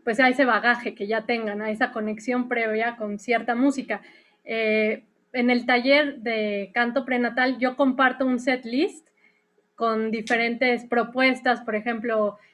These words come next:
eh, una chica española, Tanit Navarro, que tiene un disco muy bonito que se llama Nueve Lunas, con unas letras muy lindas,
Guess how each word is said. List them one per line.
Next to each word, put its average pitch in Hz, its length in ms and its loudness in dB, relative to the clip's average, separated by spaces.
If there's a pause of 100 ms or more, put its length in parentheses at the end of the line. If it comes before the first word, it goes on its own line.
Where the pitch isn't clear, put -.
(180)
eh, 214 240 0
una 240 240 0
chica 240 220 -4
española, 247 680 0
Tanit 226 300 -4
Navarro, 247 560 0
que 202 220 -4
tiene 240 280 -2
un 240 140 0
disco 247 320 -2
muy 240 200 -2
bonito 220 340 -6
que 196 80 -16
se 202 120 -12
llama 214 280 -4
Nueve 233 260 2
Lunas, 247 400 0
con 233 160 -4
unas 269 240 2
letras 262 380 -2 (200)
muy 262 300 2
lindas, 226 420 -2